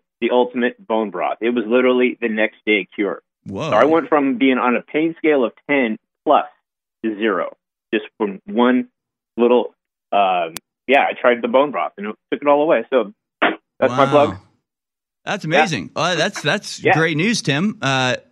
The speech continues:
Speaker 2: that's awesome. I, I'm telling you, folks, you really don't know what these supplements are gonna do for you until you try. Thank you very much, uh, for that plug. Thank you for the, uh, uh, for the story. And, uh, again, this is, this is what we're here for. This is a, none of us have all of the answers. None of us know all of the information. So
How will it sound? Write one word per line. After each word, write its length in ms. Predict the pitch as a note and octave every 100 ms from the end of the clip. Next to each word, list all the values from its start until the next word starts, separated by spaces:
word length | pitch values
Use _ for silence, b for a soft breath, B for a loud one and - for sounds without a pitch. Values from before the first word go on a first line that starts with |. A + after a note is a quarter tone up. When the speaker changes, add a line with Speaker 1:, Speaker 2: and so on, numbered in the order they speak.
| _ -
Speaker 2:
that's 180 | F3+
awesome. 280 | F3+ G#3 C#3 -
I, 140 | C#3+ F3+
I'm 120 | E3
telling 240 | - G#3 G3
you, 40 |
folks, 200 | D3+ E3
you 100 | D#3
really 220 | F#3 A#3
don't 260 | D#3+ E3+ D3
know 220 | C3+ B2
what 200 | G#2+ B2+
these 160 | B2 A2
supplements 380 | A#2 A#2 G#2 A#2
are 20 |
gonna 160 | G#2
do 160 | G#2 A2
for 180 | G#2+ G#2
you 100 | G2
until 180 | G2+ G#2
you 80 |
try. 220 | G2 G#2+ G2
Thank 480 | - - F3 G#3
you 40 | F3+
very 160 | G3
much, 240 | G3 F#3 -
uh, 160 | F3
for 120 | D#3 E3
that 140 | D#3
plug. 200 | F3 E3
Thank 200 | E3+ E3+
you 60 | E3
for 160 | E3
the, 220 | D3 C#3+
uh, 140 | C3+ B2+ b b b _ _ _ B2
uh, 240 | B2 A2+
for 140 | -
the 60 | C3
story. 480 | B2+ E3 E3+ F#3+ -
And, 300 | C#3 C3+ C3
uh, 140 | C3+ B2
again, 260 | C3+ G3+ C#3+
this 160 | C#3+
is, 120 | D3+
this 200 | C#3 D#3+
is 80 | D3+
what 280 | D3 D3+ D3+
we're 240 | C#3 D3 C#3
here 220 | D3+ D#3
for. 320 | C#3 G#2 F#2+
This 240 | - A#2 B2+
is 180 | A2
a, 220 | A2+ A2+ A2+
none 200 | B2+ D#3
of 60 |
us 120 | A2
have 200 | B2 A2+
all 140 | G#2+ A2
of 60 |
the 100 | A2
answers. 240 | A2 B2 A#2+
None 120 | A#2
of 80 | A#2+
us 180 | A2 -
know 240 | A2+ A#2+
all 200 | G2+ B2+
of 80 | B2+
the 100 | B2+
information. 580 | B2+ B2 B2 C#3 A#2 G2
So 240 | A2 G#2+